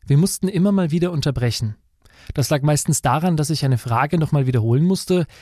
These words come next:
weil ich mir nicht mehr so sicher war, ob ich alles richtig formuliert habe. „Darf ich fragen, als du noch ein Mädchen warst?“ Marian meinte dann, dass es ihm lieber wäre, wenn ich frage,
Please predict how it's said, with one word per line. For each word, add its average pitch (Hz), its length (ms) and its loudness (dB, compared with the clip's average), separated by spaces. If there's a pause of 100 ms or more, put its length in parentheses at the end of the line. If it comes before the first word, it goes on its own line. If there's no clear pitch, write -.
(240)
weil 139 180 2
ich 147 100 -2
mir 175 80 4
nicht - 180 -2
mehr 175 100 2
so 151 100 0
sicher 165 340 -2
war, 175 300 0
ob 160 140 -2
ich 160 140 -4
alles 156 280 -2
richtig 160 240 -2
formuliert 143 480 2
habe. 110 180 -6 (600)
„Darf 139 240 0
ich 156 100 0
fragen, 143 540 2 (400)
als 151 180 0
du 170 80 0
noch 143 140 0
ein 143 100 2
Mädchen 147 400 2
warst?“ 123 420 -6 (680)
Marian 156 420 2
meinte 175 280 2
dann, 175 260 2
dass 175 180 -4
es 170 140 -2
ihm 156 100 2
lieber 170 300 0
wäre, 175 400 0
wenn 151 100 -2
ich 156 140 -4
frage, 151 500 0